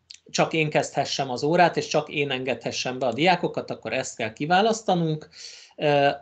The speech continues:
aztán, ö, van egy ilyen lehetőség, hogy, ö, akarunk-e hangos értesítést, ö, kapni, amikor egy hívó bekapcsolódik vagy kilép.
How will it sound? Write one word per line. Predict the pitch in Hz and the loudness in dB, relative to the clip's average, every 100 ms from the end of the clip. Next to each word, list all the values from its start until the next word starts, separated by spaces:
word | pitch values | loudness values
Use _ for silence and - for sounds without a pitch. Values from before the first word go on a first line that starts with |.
| - | -4
aztán, | 165 - 156 147 147 - | -4 2 4 4 0 -4
ö, | 147 139 135 131 127 _ _ _ _ _ _ | -2 0 -2 -4 -6 _ _ _ _ _ _
van | 175 165 165 160 | -14 -2 2 4
egy | 151 | 4
ilyen | 156 151 | 4 6
lehetőség, | 147 147 147 - 139 - | 6 4 -2 -2 -4 -4
hogy, | 135 127 | -6 -2
ö, | 131 127 - _ _ | -2 -2 -6 _ _
akarunk-e | - 165 160 151 147 143 | -4 2 4 2 2 2
hangos | 151 139 - | 2 -2 -2
értesítést, | 135 139 123 139 - 123 120 - | -2 -2 -2 -4 -4 -4 -4 -4
ö, | 131 123 120 _ | -2 -2 -6 _
kapni, | - 139 151 131 | 0 2 2 -2
amikor | 131 127 139 | -2 -2 -4
egy | 123 - | -4 -2
hívó | 151 139 127 | -2 -2 -4
bekapcsolódik | - 131 - 143 127 123 - | -2 -4 -2 -2 0 -2 -2
vagy | 120 | -4
kilép. | - 180 220 226 | 2 6 6 4